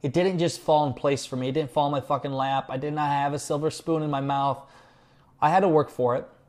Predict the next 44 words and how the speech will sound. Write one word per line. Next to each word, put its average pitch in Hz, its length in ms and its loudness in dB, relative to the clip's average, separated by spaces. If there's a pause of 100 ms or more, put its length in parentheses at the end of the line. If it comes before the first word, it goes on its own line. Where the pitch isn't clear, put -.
(840)
As 139 180 2
you 147 260 2 (180)
could 143 180 -2
hear 151 360 4
when 139 200 2
I, 135 280 0 (520)
when 135 100 -2
I 147 200 2 (100)
interviewed 151 340 2
my 151 120 2
dad 156 320 6
here 131 180 2
last 123 320 0
week, 123 360 -6 (380)
he 127 140 -6
said 147 220 0
it 147 120 0
directly. 151 540 0 (160)
<laughs> - 180 -18
I 123 60 -8 (380)
had 127 120 -2
to 139 80 2
work 165 260 4
for 120 280 2
it. 120 100 -8 (680)
But 143 80 -2
there's 131 100 2
a 131 60 -2
lot 151 180 6
of 151 80 -4
things 147 240 -2
here 156 200 4
that 135 100 2
I 135 60 4
had 135 60 4
to 127 60 2
work 131 260 0
for, 127 440 2 (1000)
that 143 180 4
I 131 60 2
create 160 260 4
my 139 220 2
own 143 160 0
destiny. 123 640 0